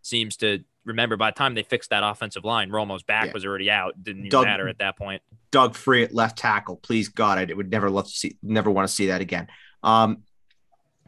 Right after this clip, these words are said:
Speaker 2: this actually just came through to me, I, and I, I've been looking for it to see if it is confirmed, and I haven't seen anything of it. Um, so take this with a grain of salt. But apparently, uh,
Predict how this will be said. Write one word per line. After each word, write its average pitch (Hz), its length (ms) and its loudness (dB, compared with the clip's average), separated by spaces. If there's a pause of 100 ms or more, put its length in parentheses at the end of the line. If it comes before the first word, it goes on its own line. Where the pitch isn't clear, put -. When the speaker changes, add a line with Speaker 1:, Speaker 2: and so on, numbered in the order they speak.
(140)
Speaker 2:
this 196 180 8
actually 233 260 4
just 185 220 2
came 143 200 6
through 131 280 6
to 127 80 4
me, 98 180 0
I, 90 200 -6
and 107 100 -2
I, 98 280 2
I've 113 140 2
been 107 140 -2
looking 120 320 -2
for 104 260 2
it 90 140 -2
to 101 60 -4
see 117 280 0
if 101 140 0
it 104 80 0
is 95 160 -2
confirmed, 98 580 2
and 90 80 -2
I 95 60 -4
haven't 120 240 -2
seen 123 300 -4
anything 92 320 -6 (100)
of 113 160 4
it. - 200 -10 (440)
Um, 90 160 -4
so - 80 -14
take 165 220 -4
this 120 120 0
with 107 120 -2
a - 20 -10
grain 110 240 2
of 87 80 -6
salt. 123 400 0 (400)
But 110 180 -2
apparently, 151 640 0
uh, 107 320 2